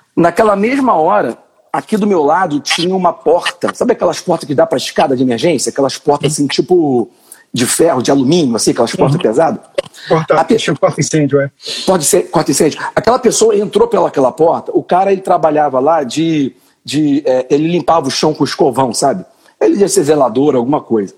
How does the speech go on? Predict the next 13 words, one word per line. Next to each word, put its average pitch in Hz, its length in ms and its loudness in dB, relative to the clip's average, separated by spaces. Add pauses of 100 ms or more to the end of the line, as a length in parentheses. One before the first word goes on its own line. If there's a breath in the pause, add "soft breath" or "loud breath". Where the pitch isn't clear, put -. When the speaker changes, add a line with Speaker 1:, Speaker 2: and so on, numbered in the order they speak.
(400 loud breath)
Speaker 1:
Ele 202 220 2
tava 202 260 2
com - 60 -6
aquele 185 180 0
escovão, 160 380 0
com 139 60 -4
aquelas 143 280 0
rodinhas, 127 680 -2 (200)
aquele 131 200 0
balde 143 400 2
com - 80 -4
as 120 80 0
rodinhas 139 600 -2